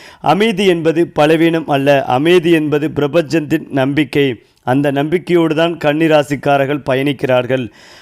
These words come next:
அவர்கள் அடுத்த தசாப்தத்தில் தங்கள் சிந்தனைகளை கொண்டு ஒரு குடும்பத்தையும் ஒரு சமூகத்தையும் சில சமயங்களில்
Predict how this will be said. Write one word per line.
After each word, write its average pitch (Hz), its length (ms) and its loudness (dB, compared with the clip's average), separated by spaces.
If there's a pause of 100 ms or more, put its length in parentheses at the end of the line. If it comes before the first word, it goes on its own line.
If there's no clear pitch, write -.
(120)
அவர்கள் 185 460 2
அடுத்த 160 400 0
தசாப்தத்தில் 160 760 -2
தங்கள் 156 360 -2
சிந்தனைகளை 160 580 0
கொண்டு 151 320 -2
ஒரு 139 180 0
குடும்பத்தையும் 160 640 0
ஒரு 139 140 0
சமூகத்தையும் 151 720 0
சில 143 200 -2
சமயங்களில் 147 600 -2